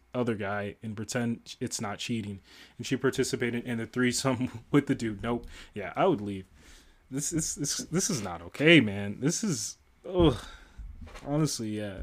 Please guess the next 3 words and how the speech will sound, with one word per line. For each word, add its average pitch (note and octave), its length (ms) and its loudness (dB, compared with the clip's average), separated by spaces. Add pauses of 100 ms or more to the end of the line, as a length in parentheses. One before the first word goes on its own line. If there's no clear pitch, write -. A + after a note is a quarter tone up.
(2250)
Walk A#2+ 260 -2
away, A#2+ 280 4
man. A2+ 380 -2